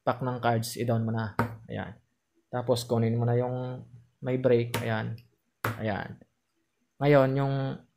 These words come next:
position niya ay hindi pa rin nagbabago. Ayan. Ganun pa rin yung position niya. So, isa pa. Ayan, swing mo. Kunin mo dito.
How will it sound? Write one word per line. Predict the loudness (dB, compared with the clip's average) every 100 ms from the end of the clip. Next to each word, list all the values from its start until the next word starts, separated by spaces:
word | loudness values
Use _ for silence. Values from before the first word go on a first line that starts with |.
| _
position | -6 0 0 2 0
niya | 2 0 -2
ay | -2 0
hindi | 2 2
pa | 2 2
rin | 2 0
nagbabago. | 0 0 0 0 -2 -6 -14 _ _ -12
Ayan. | -10 -10 -14 _ _ -4
Ganun | -2 2
pa | 4
rin | 4
yung | 2 0 -2 -6 -14 -18 _ _
position | -8 -4 -2 0 0
niya. | 0 -4 -8 _ _ _ _ _ _ _ _ _ _ _ -10
So, | -8 -6 -8 -14 _ _ _ _ _ _ _ _ _ _ -12
isa | -4
pa. | 6 6 6 -6 _ _ _ _
Ayan, | -2 0 0
swing | 0 0 2
mo. | 2 0 -4
Kunin | 0 2 2
mo | 4
dito. | 2 4 2 0